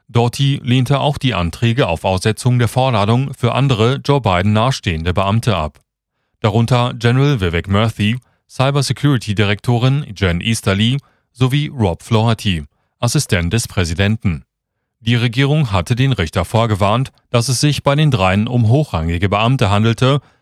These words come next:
und sich ein Berufungsgericht wahrscheinlich auf die Seite der Angeklagten stellen würde.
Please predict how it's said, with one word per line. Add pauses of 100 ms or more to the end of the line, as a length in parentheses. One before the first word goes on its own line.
(180)
und
sich
ein
Berufungsgericht
wahrscheinlich
auf
die
Seite
der
Angeklagten
stellen
würde.